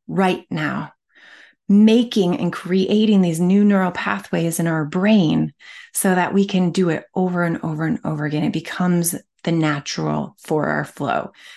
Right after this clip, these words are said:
I do this through music. Many of you have reached out and said, "You've been dancing lately instead of listening to podcasts." I go through ebbs and flows with that too. I listen to audiobooks. I go on walks. I listen to podcasts. I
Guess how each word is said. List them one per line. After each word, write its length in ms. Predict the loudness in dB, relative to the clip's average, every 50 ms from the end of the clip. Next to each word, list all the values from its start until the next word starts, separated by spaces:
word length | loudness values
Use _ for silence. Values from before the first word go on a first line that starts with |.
| -20 _ _ _ _ -6 -4
I 120 | -2 0
do 160 | 0 0 0
this 180 | 0 0 -2 -2
through 300 | -2 0 2 4 4 4
music. 580 | 6 6 6 6 4 2 0 -2 -6 -6 -4
Many 260 | -2 0 2 2 2 2
of 100 | 2 2
you 120 | 2 2
have 160 | 2 0 0
reached 300 | -2 -2 -2 -2 -2 -2
out 200 | 0 0 0 0
and 140 | 0 -2 -2
said, 340 | -2 0 0 0 0 -2 -4 -10 -16 -20 -8 _
"You've 100 | -4 -2
been 220 | 2 2 2 4 4
dancing 640 | 4 4 6 6 6 6 4 4 4 4 4 4 4
lately 520 | 2 0 -2 -2 -4 -2 0 2 2 2
instead 440 | 2 0 -2 -4 -4 -2 -2 0 0
of 240 | 0 0 -2 -4 -8 -16 -20 -20 -20 -18 _
listening 540 | -6 -2 0 0 0 2 4 4 6 6 4
to 100 | 4 0
podcasts." 640 | -2 -4 -4 -4 -4 -4 -4 -4 -6 -6 -6 -6 -6
I 80 | -4 -2
go 220 | 0 0 0 0
through 200 | 2 0 0 0 0
ebbs 240 | -2 -2 -2 -2 -2
and 180 | 0 0 0
flows 260 | 0 0 0 0 -2
with 120 | -4 -4 -4
that 240 | -4 -4 -4 -6 -4
too. 180 | -2 -2 0
I 120 | 0 -2 -2
listen 280 | -4 -6 -4 -4 -4
to 60 | -4
audiobooks. 680 | -2 -2 0 2 2 2 2 2 2 0 -2 -2 -6 -8
I 60 | -10
go 160 | -8 -6 -6
on 220 | -4 -2 -2 0 0
walks. 440 | 0 0 -2 -4 -8 -16 -12 -8 -4
I 140 | -4 -2
listen 300 | -2 -4 -4 -4 -4 -4
to 40 | -4
podcasts. 720 | -2 0 0 0 -2 -2 -4 -4 -4 -2 -4 -6 -6 -6
I 160 | -6 -6 -6